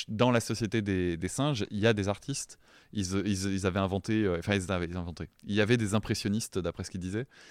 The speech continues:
Et puis, il y avait du sport. Euh, il parlait notamment, il y a un moment où il parle de, euh, de voir des activités, euh, d'athlètes, euh, type, je me souviens qu'il y a, il y a un truc genre du saut à la perche, où il dit en gros, euh, ils sont tellement habiles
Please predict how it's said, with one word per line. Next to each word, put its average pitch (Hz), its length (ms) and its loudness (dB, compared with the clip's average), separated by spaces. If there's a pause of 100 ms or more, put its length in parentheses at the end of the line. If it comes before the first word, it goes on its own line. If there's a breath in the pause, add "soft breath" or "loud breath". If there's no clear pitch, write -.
(140 loud breath)
Et 110 100 2
puis, 135 120 -2
il 156 60 4
y - 20 6
avait 110 140 4
du 120 100 0
sport. - 360 -2 (460 soft breath)
Euh, 95 300 4
il 104 100 0
parlait 107 220 6
notamment, 113 520 6
il 98 80 4
y 98 80 4
a 101 40 4
un 101 40 4
moment 107 260 4
où 107 140 2
il 98 80 -2
parle 113 260 2
de, 101 100 2
euh, 87 640 4 (180)
de 95 140 -4
voir 107 460 4
des 95 260 0
activités, 101 480 0
euh, 95 200 4
d'athlètes, 95 520 0
euh, 92 300 4
type, - 420 -4
je 101 120 -2
me 117 40 2
souviens 139 200 0
qu'il 120 140 -4
y 113 60 4
a, 110 100 6
il 98 60 -2
y 107 60 0
a 110 40 2
un 110 40 0
truc 123 180 -2
genre 113 160 2
du 104 120 -6
saut - 160 0
à 123 60 4
la 113 80 4
perche, - 320 -4 (480 soft breath)
où 104 80 -2
il 104 40 4
dit 104 100 0
en 113 120 6
gros, 117 240 6
euh, 104 60 6
ils 98 80 2
sont 110 160 0
tellement 120 340 2
habiles 117 460 2